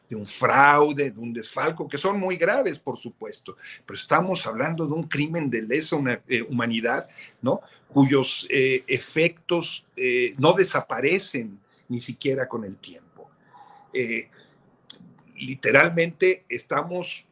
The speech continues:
eh, eh, frente, eh, como se dijo, a un crimen de Estado que tiene, eh, todas las agravantes del caso. Eso no lo podemos dejar de lado, me parece, Julio.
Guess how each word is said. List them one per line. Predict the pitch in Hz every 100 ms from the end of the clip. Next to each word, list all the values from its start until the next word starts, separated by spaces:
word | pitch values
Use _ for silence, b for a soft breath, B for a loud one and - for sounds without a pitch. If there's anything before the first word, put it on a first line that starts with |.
| -
eh, | 135 127 123 - - - _ -
eh, | 120 117 117
frente, | - - 131 127 113 - 127 113 113 -
eh, | - 104 104
como | - 107 101 95 -
se | - 98
dijo, | 135 160 202 170
a | 123
un | 147 151
crimen | - 143 165 160
de | 120
Estado | - 131 151 135
que | 143
tiene, | - 156 190 180 160 B B
eh, | - 135 -
todas | - 165 220 214
las | 170 147
agravantes | 143 139 139 151 160 135
del | 123
caso. | - 135 - 123
Eso | 165 175
no | 175
lo | 180
podemos | - 131 131 120
dejar | 113 - 113 110 _
de | 117
lado, | - - -
me | -
parece, | - 98 92 - 92
Julio. | - 69